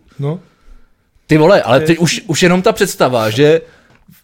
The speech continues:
Speaker 2: ten člověk musí sedět u rádia v nějaký čas, vole,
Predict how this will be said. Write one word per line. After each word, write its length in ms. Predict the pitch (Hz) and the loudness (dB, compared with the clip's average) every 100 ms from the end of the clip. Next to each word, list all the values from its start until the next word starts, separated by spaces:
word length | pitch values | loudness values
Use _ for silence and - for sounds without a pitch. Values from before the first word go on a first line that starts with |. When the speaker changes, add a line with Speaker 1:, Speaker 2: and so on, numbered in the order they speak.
| _ - - | _ -20 -8
Speaker 2:
ten 160 | - 180 | -4 -2
člověk 540 | - 180 139 123 123 | 0 2 4 2 0
musí 220 | 143 120 170 | -6 -6 -4
sedět 280 | 156 160 | -2 -2
u 80 | 170 | 0
rádia 360 | 151 131 123 120 | 0 0 0 -2
v 60 | |
nějaký 380 | 131 120 - 160 | -2 -4 -4 -6
čas, 500 | - 139 95 135 - | -2 0 0 -2 -4
vole, 260 | 113 101 | -6 -8